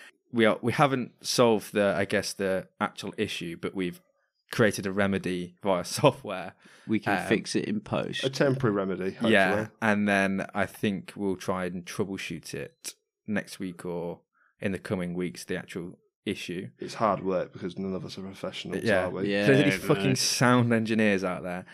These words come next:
Speaker 1: please can you tell us why we've got static noise coming through our microphones? I'd like to apologise in advance for this episode 'cause a couple of us have had a couple of beers. We
Speaker 2: Yeah.
Speaker 1: might have been on a little bit of a Sunday <laughs> session.
Speaker 3: Yeah.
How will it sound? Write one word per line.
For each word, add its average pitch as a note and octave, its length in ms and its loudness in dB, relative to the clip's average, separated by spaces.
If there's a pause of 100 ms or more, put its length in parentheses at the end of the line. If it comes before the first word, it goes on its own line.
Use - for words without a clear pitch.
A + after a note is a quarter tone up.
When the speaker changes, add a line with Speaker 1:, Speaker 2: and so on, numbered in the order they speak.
(160)
Speaker 1:
please D3+ 240 2
can D3 100 -2
you C3 60 -2
tell C3+ 360 0
us E2+ 200 -4
why F#2+ 100 0
we've F2+ 180 -6
got F#2+ 240 -4
static - 920 -6 (380)
noise F2+ 680 -4 (100)
coming F#2 200 -8
through F#2+ 180 -4
our F2 160 -4
microphones? F2+ 960 -10 (140)
I'd D3 100 6
like F#3 160 8
to F#3+ 80 0
apologise C#3+ 760 6
in C3+ 180 2
advance A#2+ 360 2
for - 80 -6
this F#2+ 160 -6
episode F#2+ 500 -4
'cause G#2+ 360 0 (480)
a - 100 -20
couple C3+ 200 2
of A#2 120 -2
us A#2+ 160 -2
have A#2+ 160 -6
had A2+ 240 2
a - 40 -20 (280)
couple B2+ 220 2
of G#2 140 -2
beers. B2 560 4 (400)
We B2+ 100 2
Speaker 2:
Yeah. C3+ 60 6
Speaker 1:
might C3+ 100 8
have B2 100 2
been C3+ 120 6
on A#2+ 100 4
a A#2+ 40 2
little A#2+ 140 6
bit A2 100 2
of G#2 60 0
a G#2+ 100 2
Sunday A#2+ 480 2
<laughs> - 0 -
session. - 1000 4
Speaker 3:
Yeah. D#3 40 -12